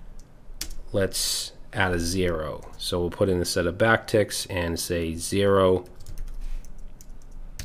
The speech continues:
and then whatever the, um, whatever the minutes is. And then we'll go outside of the backticks here and say else, then just put in whatever the minutes is. So let's save that, and you can see I get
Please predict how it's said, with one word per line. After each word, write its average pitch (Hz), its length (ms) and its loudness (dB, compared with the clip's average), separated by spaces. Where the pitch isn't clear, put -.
and 92 180 0
then 85 180 2
whatever 85 360 2
the, 80 380 -2
um, 82 540 -6
whatever 95 300 6
the 87 100 4
minutes 82 440 2
is. 71 500 -4
And 98 140 0
then 95 120 4
we'll 87 120 4
go 87 240 6
outside 98 680 6
of 92 360 2
the 90 80 -2
backticks 87 600 -2
here 87 260 0
and 82 140 -2
say 82 240 -2
else, 107 480 6
then 87 340 2
just - 280 0
put 87 160 0
in 82 200 0
whatever 80 260 -4
the 78 120 -8
minutes 98 360 2
is. - 340 -6
So 87 240 0
let's 82 160 0
save 131 360 6
that, 85 340 4
and 90 100 0
you 87 80 2
can 85 120 0
see - 240 2
I 92 80 4
get 87 240 2